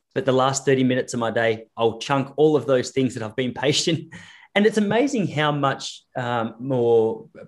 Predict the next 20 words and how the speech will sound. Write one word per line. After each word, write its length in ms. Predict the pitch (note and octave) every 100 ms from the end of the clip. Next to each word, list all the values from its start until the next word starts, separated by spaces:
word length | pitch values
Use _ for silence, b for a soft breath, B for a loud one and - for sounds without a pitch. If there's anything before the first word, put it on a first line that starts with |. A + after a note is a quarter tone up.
| -
productive, 460 | B2 A2 B2+ A#2+
I 40 | G2+
guess, 180 | A2 G#2+
for 140 | G#2+
lack 200 | A2 A2
of 80 | G#2
a 60 |
better 220 | G2+ A2+ A#2
term, 380 | A#2+ G#2+ - - _ _ -
how 140 | C#3+
much 220 | C3+ B2+ -
more 140 | A#2
focused 440 | - A#2+ A#2 - A2+
I 40 |
was 240 | A2 A2
from 420 | - A2+ G#2+ G#2 b b b
writing 360 | - A2+ A#2 G#2+
comedy 440 | - A2+ A2+ A2+ A2
to, 360 | A#2 G#2 G2 -
to, 340 | A2+ G#2 G2